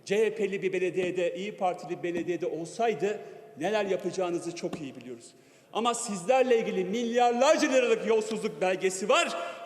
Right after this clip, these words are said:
ama işlemleri yapamıyorsunuz. Niye? Çünkü işin başında Süleyman Soylu var.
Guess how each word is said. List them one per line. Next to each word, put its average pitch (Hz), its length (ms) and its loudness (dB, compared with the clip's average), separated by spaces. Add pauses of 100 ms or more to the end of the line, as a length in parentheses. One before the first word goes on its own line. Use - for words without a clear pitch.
(120)
ama 220 220 0
işlemleri 208 760 0 (260)
yapamıyorsunuz. 170 760 -2
Niye? 311 320 6 (460)
Çünkü 214 360 -2
işin 247 420 -4
başında 233 580 0 (340)
Süleyman 190 580 0
Soylu 170 460 -4
var. 117 140 -8